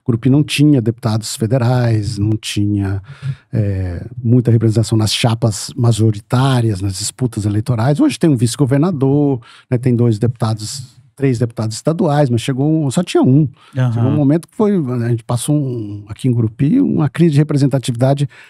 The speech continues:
Speaker 1: muito grande. Mas também porque muitos, eu falo, muitos talentos políticos, culturais de, de Gurupi foram
Speaker 2: Palmas.
Speaker 1: pra Palmas, né? As pessoas que poderiam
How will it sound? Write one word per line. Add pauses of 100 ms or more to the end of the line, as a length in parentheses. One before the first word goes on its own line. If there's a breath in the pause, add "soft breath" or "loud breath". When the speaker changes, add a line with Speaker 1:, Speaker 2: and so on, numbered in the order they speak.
(120 loud breath)
Speaker 1:
muito
grande. (240 loud breath)
Mas
também
porque
muitos,
eu
falo,
muitos
talentos
políticos,
culturais (260 loud breath)
de,
de
Gurupi (220)
foram
Speaker 2:
Palmas.
Speaker 1:
pra
Palmas,
né? (180)
As
pessoas
que
poderiam